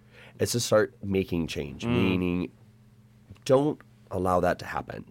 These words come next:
Speaker 1: Don't be a
Speaker 2: Right.
Speaker 1: part of it. Don't write something negative just to write something negative. No, you can disagree with me on a topic, and we can
Speaker 2: Right.
Speaker 1: start a conversation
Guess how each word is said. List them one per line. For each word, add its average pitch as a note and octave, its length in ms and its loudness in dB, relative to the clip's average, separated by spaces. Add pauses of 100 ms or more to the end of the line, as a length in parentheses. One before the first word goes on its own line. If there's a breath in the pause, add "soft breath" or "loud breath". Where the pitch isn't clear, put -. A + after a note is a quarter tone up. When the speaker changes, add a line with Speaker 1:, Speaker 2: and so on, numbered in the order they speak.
Speaker 1:
Don't G#2 220 4
be A#2 80 4
a A2 40 4
Speaker 2:
Right. - 80 -2
Speaker 1:
part F#2+ 160 4
of D#2 80 0
it. - 220 -4 (520 soft breath)
Don't - 320 4
write G2 280 2
something F2+ 280 0
negative D#2+ 420 0
just - 320 -4
to - 80 0
write F2 140 2
something D#2 280 -4
negative. - 500 -8 (420 loud breath)
No, A2 60 4
you A2+ 160 4
can D#3+ 140 2
disagree F#2+ 540 2
with F#2+ 180 2
me E2 120 2
on D#2 100 2
a C#2+ 40 -2
topic, - 480 -8
and F#2+ 80 0
we G2 80 4
can G2+ 100 2
Speaker 2:
Right. F#2+ 60 2
Speaker 1:
start A2+ 200 4
a A#2 60 2
conversation F2 600 0